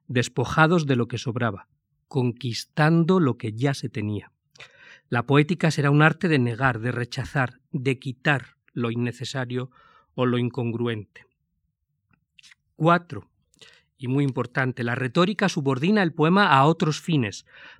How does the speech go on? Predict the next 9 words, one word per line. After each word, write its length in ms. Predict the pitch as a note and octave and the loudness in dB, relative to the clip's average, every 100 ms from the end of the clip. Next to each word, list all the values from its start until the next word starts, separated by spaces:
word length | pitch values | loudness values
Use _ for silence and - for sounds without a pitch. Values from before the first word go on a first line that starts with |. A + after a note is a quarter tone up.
| - | -2
puramente 460 | E3 E3 E3 E3 | 4 6 6 4
personales, 640 | E3 D3 C3 B2 A2+ G2 - | 0 -2 -2 -2 -2 -6 -6
mantenimiento 640 | B2 A#2+ B2 B2+ C#3 C#3+ | -4 -2 -2 0 0 2
de 40 | D3 | 0
una 120 | C#3 | 0
carrera 320 | B2+ C3 C#3+ | -2 0 0
literaria, 640 | C#3 B2+ A#2+ B2 A2+ A2 A2 | 0 -4 -2 -2 -2 -8 -2
éxito, 520 | C#3+ C3+ - B2 B2+ | -2 -2 -6 -4 -4
retribuciones, 760 | A#2+ A#2+ B2 A#2+ - C3+ B2 | -4 -4 -6 -4 -2 -2 -2